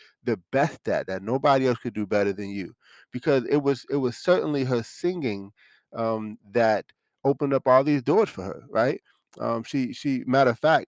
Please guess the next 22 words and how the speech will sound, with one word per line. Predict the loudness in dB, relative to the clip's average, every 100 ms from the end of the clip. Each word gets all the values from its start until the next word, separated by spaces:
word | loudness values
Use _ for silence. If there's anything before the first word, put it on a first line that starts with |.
| -2
I | -2
was | -2 -2
reading | -2 -2 -4 -4
that | 0 2 2 -2 _ _ _ _
she | -6 -2
was | 0 -2
so | -4 -2 0 -2
good | -4 0 2 2 0 _ _ _ _
that | -2 0 -2
Jay-Z | -10 -2 0 0 -2 -2 0 0
and | 0 -4
some | -6 -6
other | -2 0 0 0 -2
recording | -6 -8 -2 -2 -2 -2
artists, | 0 0 -2 -6 -14 _ _ _ -6
uh, | -4
or | 0 2 2
executive | 0 0 0 -2 -6
producers, | -2 0 0 0 -2
I | -2
should | -4
say | -6 -4 -4